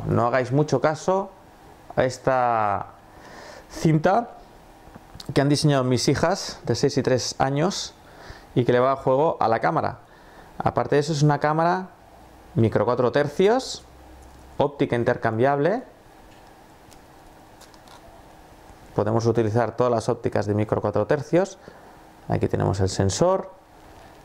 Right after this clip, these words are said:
Y es una de las cámaras, si no le han quitado,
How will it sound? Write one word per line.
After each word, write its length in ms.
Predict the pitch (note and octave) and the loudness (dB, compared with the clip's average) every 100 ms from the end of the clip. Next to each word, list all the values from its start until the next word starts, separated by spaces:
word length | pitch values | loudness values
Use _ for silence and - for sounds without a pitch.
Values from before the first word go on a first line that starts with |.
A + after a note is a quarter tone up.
| - | -6
Y 320 | - F3+ - - | 2 2 2 0
es 160 | D#3 D#3 | 0 2
una 220 | F3 E3+ | 2 4
de 100 | D#3+ | 4
las 200 | D3 C#3+ | 2 0
cámaras, 680 | E3 E3+ F3 F3+ G#3 - - - - - - | -2 0 2 0 -2 -10 -18 -20 -20 -20 -20
si 1040 | - - - G#2+ G#2 G2+ G2+ G2 G2 F#2+ | -14 -12 -2 2 4 4 4 4 4 4
no 100 | G#2+ | 2
le 80 | A#2 | 2
han 100 | A#2 | 0
quitado, 720 | A2 A2+ A2 A2 G#2 G2+ F#2+ | 0 0 2 2 2 2 0